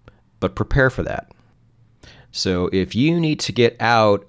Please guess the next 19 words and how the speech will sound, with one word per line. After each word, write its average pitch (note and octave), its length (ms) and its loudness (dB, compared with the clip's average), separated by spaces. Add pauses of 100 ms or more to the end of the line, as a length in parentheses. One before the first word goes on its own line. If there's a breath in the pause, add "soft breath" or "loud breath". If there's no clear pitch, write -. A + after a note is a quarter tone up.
of F2+ 600 0
a F#2 60 -4
bad G2 320 2
situation F#2 760 -2
financially, E2 760 -6 (640 soft breath)
investing A#2 580 0
is A2+ 140 -2
probably A#2+ 560 -2
not G#2 300 0
going G#2+ 240 0
to G2+ 60 2
be F#2+ 300 0
the F2+ 140 -4
best F#2 360 -2
route. F#2 220 0
I G#2+ 80 2
would G3+ 120 -2
say E3 120 0
the F#2 220 -2